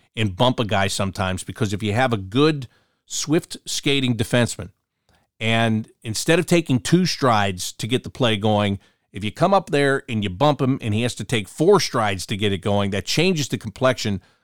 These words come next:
of the breakout of their own zone, and it changes the entire play. So that's what they've got to do. They have had problems with teams that love to score off the rush. The Toronto Maple Leafs are a very fast team. They love to come barreling out of their own zone.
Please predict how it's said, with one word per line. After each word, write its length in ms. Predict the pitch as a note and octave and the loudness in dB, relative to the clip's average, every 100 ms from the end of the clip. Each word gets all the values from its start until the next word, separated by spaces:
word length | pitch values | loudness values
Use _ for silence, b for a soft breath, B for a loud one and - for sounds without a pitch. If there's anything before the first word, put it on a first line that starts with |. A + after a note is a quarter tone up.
| _ - | _ 0
of 340 | A2 G#2 F#2+ | 2 2 -4
the 140 | A#2 G#2 | -12 -8
breakout 640 | G2+ A2+ B2 C#3+ D#3 D#3 - | 0 0 2 2 2 0 -4
of 140 | G#2 | -2
their 140 | G2+ A2 | 2 4
own 160 | A2+ | 4
zone, 400 | G2 G#2+ A2 A2 - | 4 2 2 0 -4
and 100 | G2+ | -8
it 80 | F#2 | -6
changes 380 | A#2 A2+ G2 | -4 -4 -4
the 100 | F#2+ | -4
entire 320 | G#2 F2 F#2 F2 | -4 0 -2 -2
play. 320 | - E2+ - _ _ _ _ | -8 -12 -12 _ _ _ _
So 480 | - - G#2 G2 - _ _ | -10 -4 -2 -4 -8 _ _
that's 260 | A#2 C3+ - | -2 0 0
what 120 | D3 | 0
they've 180 | C3 A#2 | 0 4
got 140 | A#2 | 2
to 80 | G#2+ | 2
do. 180 | G2+ F2 | -2 -2
They 140 | G2+ | 0
have 120 | A2 | 0
had 260 | G#2 F#2+ - | 0 -4 -2
problems 600 | C3 D3 D3+ D#3 D3+ - | 4 4 4 2 0 -4
with 260 | G#2+ G#2 | -6 -6
teams 600 | - C3+ C#3+ C#3 C3+ - - _ _ _ _ _ _ - | -2 0 2 2 0 -2 -10 _ _ _ _ _ _ -4
that 220 | G#2 F#2+ | -4 -2
love 220 | G#2+ G#2+ | 0 0
to 80 | G2 | 0
score 320 | - B2+ A2+ | -2 2 4
off 160 | G2+ - | 4 2
the 80 | F#2 | 2
rush. 500 | A2+ F3 - - - | 4 4 2 -8 -14
The 60 | - | -12
Toronto 300 | - G2+ G2+ | -2 0 0
Maple 260 | G#2+ B2+ A#2+ | 0 0 0
Leafs 300 | C3 B2 G2 | 0 0 -4
are 100 | F#2 | -4
a 60 | |
very 220 | F2+ F#2+ | -4 -4
fast 440 | F2 A2+ A2+ A#2 - | -2 0 0 -2 0
team. 400 | C3 C3+ C3 B2 | 2 4 2 -2
They 140 | G2 | -8
love 320 | F2 F#2 A#2 B2+ | -8 -2 0 0
to 60 | |
come 180 | B2+ B2+ | -2 0
barreling 360 | B2 B2+ B2+ B2 | 2 2 2 0
out 160 | A#2+ | 0
of 60 | A#2 | 0
their 140 | A2+ | -2
own 220 | A#2 A2+ G2+ | -2 -2 -2
zone. 360 | A2 A2 A2 | -2 -2 -4